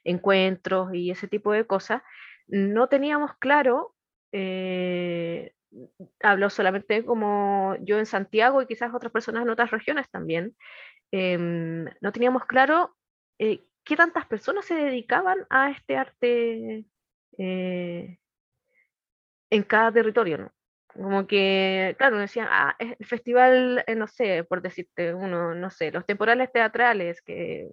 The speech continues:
llevan años y años y años trabajando", y así hay muchos festivales que se hacen a nivel nacional, pero independiente de eso, ¿cómo yo conozco a las agrupaciones que sí están haciendo trabajo de arte escénica en, en región?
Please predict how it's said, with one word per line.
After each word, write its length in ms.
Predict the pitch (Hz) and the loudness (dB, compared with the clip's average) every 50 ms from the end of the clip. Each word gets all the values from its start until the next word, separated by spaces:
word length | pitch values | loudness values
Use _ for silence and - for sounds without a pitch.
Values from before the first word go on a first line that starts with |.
| - - | -12 -6
llevan 260 | 196 196 180 180 185 | -2 0 0 0 2
años 280 | 190 220 220 208 202 202 | 0 0 0 0 -2 -4
y 60 | 208 | -4
años 160 | 220 214 208 | -4 -4 -6
y 20 | 208 | -6
años 220 | 208 208 214 208 - | -6 -6 -8 -8 -6
trabajando", 680 | - 196 196 208 - - 240 226 196 175 165 156 170 - - - - - _ - | -4 -4 -4 -2 0 0 0 0 0 -2 -4 -4 -6 -8 -14 -20 -20 -20 _ -8
y 160 | - 175 180 | -4 -4 -4
así 260 | 175 - - - 220 | -4 -4 -4 -2 0
hay 180 | 220 196 220 208 | 0 0 0 -4
muchos 460 | - 170 202 220 277 294 - 226 190 | -6 -6 -4 -4 -4 -4 -4 -6 -10
festivales 460 | - 208 196 - 202 202 202 208 208 | -10 -10 -10 -8 -6 -6 -4 -4 -6
que 100 | 208 208 | -8 -8
se 100 | 196 214 | -8 -8
hacen 260 | 208 214 - 214 208 202 | -8 -8 -8 -8 -8 -8
a 60 | 202 | -6
nivel 300 | 196 196 196 190 202 208 | -6 -6 -6 -4 -4 -4
nacional, 480 | 202 208 - 208 220 220 190 160 143 _ - - - - - _ _ - | -6 -6 -4 -2 0 0 2 0 -2 _ -12 -20 -20 -20 -20 _ _ -4
pero 560 | - 180 175 180 190 185 185 180 180 165 - | -2 0 2 2 2 2 4 4 2 0 0
independiente 580 | 190 190 185 185 190 196 214 262 277 269 - 254 | -2 -2 -2 -2 0 0 2 2 2 2 4 4
de 160 | 254 233 240 | 4 4 4
eso, 320 | 233 - - 190 185 180 - | 2 -2 -6 -10 -10 -8 -6
¿cómo 240 | - 277 302 320 320 | -4 -4 -2 -2 -2
yo 140 | 294 294 277 | -2 -2 -2
conozco 480 | - 202 220 285 339 - - 339 311 | -2 0 0 -2 -4 -4 -6 -4 -2
a 60 | 285 | -2
las 200 | 240 226 220 202 | -2 -4 -4 -4
agrupaciones 680 | 214 208 202 208 196 - 185 - - 226 233 240 226 - | -4 -4 -4 -6 -6 -6 -8 -8 -6 -8 -6 -8 -8 -12
que 100 | - 220 | -12 -14
sí 160 | - - - | -12 -14 -16
están 200 | - - - 294 285 | -14 -10 -8 -8 -8
haciendo 260 | 277 - 302 294 277 | -8 -8 -10 -10 -8
trabajo 800 | - 294 285 294 302 - - - 294 294 294 285 285 277 - _ _ _ _ - | -6 -4 -4 -4 -4 -6 -8 -6 -4 -2 -2 -2 -4 -6 -10 _ _ _ _ -4
de 80 | - 240 | -4 -4
arte 200 | 240 - - 269 | -2 -2 -2 -4
escénica 760 | 262 - 277 277 277 269 269 - 269 262 262 262 262 262 262 - | -4 -4 -6 -6 -6 -4 -2 0 2 2 2 2 0 -2 -4 -2
en, 440 | - 247 247 247 240 240 240 254 - | -2 0 0 -2 -4 -6 -8 -10 -8
en 160 | - 233 233 | -6 -4 -2
región? 380 | 240 262 262 - 302 240 175 | -2 -2 -2 -2 -4 -4 -6